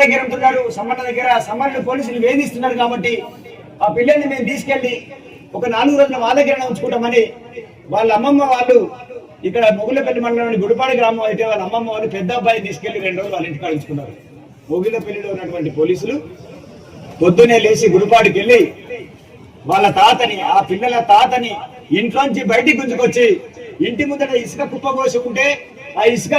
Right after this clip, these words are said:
తీసి నెత్తిలో పోసి, కాలుకున్న చెప్పు తీసి, పోలీసుల చెప్పు తీసి ఆయన తల మీద కొడితే ఆయన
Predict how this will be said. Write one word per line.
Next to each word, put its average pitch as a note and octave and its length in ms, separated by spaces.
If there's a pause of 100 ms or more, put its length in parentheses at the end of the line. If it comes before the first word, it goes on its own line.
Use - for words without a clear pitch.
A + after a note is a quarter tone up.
తీసి C#4 200 (120)
నెత్తిలో C#4+ 440
పోసి, A#3+ 300 (540)
కాలుకున్న C4 500 (140)
చెప్పు B3+ 320
తీసి, B3+ 220 (160)
పోలీసుల C4+ 360 (100)
చెప్పు - 280
తీసి A4+ 260 (540)
ఆయన G3 160 (100)
తల F#3+ 120 (100)
మీద G#3 200
కొడితే F#3+ 300 (640)
ఆయన D#3+ 140